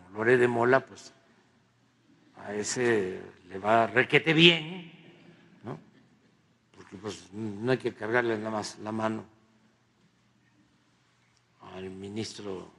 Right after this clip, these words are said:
Lainez, ¿no? Este, se gana setecientos mil pesos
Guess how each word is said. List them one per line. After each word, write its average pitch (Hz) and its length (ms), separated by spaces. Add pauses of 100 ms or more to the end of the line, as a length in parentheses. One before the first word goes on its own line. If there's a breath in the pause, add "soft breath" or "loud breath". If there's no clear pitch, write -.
(680)
Lainez, 147 500
¿no? 175 160 (1900)
Este, 101 720 (1800)
se - 320
gana 120 580
setecientos 98 800
mil 104 160
pesos - 500